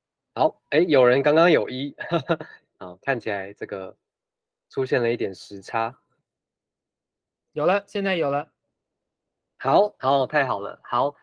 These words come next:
Speaker 1: 那很开心呢，今天来到一一一的生成式A I创新学院，那跟线上的所有伙伴呢，一起来讨论看看说，履历跟面试，它种种的过程当中，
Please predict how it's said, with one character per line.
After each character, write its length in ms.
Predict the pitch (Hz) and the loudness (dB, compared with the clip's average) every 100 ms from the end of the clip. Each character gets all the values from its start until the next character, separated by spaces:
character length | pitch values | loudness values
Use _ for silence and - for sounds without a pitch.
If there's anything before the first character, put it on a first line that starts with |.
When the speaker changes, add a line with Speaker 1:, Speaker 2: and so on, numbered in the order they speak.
| _ _ | _ _
Speaker 1:
那 180 | 139 117 | -4 -2
很 140 | 123 | -2
开 180 | 147 190 | -2 -2
心 180 | 196 190 | -2 -2
呢， 160 | 180 | -2
今 160 | 175 156 | -4 -4
天 140 | 160 | -4
来 140 | 147 120 | -4 -2
到 180 | 131 | -2
一 80 | 127 | -4
一 340 | 127 131 139 135 | -10 -12 -12 -10
一 40 | |
的 240 | 131 110 | -6 -6
生 200 | 104 139 | -6 -8
成 220 | 147 120 110 | -8 -8 -8
式 200 | 139 110 | -6 -4
A 100 | 117 | -2
I 160 | 120 117 | 0 0
创 200 | 131 113 | -4 -8
新 180 | 120 | -8
学 160 | 120 101 | -8 -8
院， 260 | 104 113 - _ _ _ | -4 -6 -6 _ _ _
那 140 | 135 | 0
跟 200 | 131 131 | 0 0
线 200 | 135 165 | 0 0
上 180 | 143 143 | 2 0
的 160 | 113 104 | 0 -4
所 160 | 117 | -2
有 140 | 120 131 | 0 0
伙 160 | 110 | -2
伴 200 | 95 127 | -2 -2
呢， 220 | 110 101 110 - _ | -4 -8 -12 -20 _
一 100 | 220 | -6
起 80 | 165 | 0
来 160 | 113 | 0
讨 200 | 117 98 | 0 -6
论 160 | 101 143 | -4 -4
看 180 | 147 131 | -4 -6
看 160 | 135 123 | -6 -6
说， 300 | 123 113 113 _ _ | -4 -4 -6 _ _
履 160 | - 113 | -6 -2
历 320 | 120 202 120 - | 0 -2 -4 -8
跟 140 | - 165 | -4 -2
面 200 | 185 127 | 0 -2
试， 320 | - 135 101 _ _ | -4 -8 -10 _ _
它 100 | 160 | -8
种 240 | - 123 | -4 -2
种 200 | 208 123 | 0 -2
的 80 | 107 | -2
过 180 | - 143 | 0 0
程 180 | 117 104 | 0 -4
当 220 | 110 107 | -4 -2
中， 260 | 113 110 | -4 -6